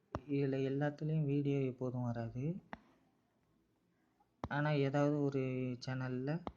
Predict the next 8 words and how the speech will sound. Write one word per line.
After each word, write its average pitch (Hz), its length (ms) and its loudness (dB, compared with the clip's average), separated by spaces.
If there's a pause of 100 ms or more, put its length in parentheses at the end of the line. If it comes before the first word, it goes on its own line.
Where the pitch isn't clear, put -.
(1600)
ஆ, 127 160 -2
கண்டிப்பா 135 640 -2
வீடியோ 123 460 -2
வரும். 113 340 -4 (1400)
நீங்க 139 280 -2
அதை 131 240 -4
ஓப்பன் 135 420 -2
பண்ணி 131 420 -2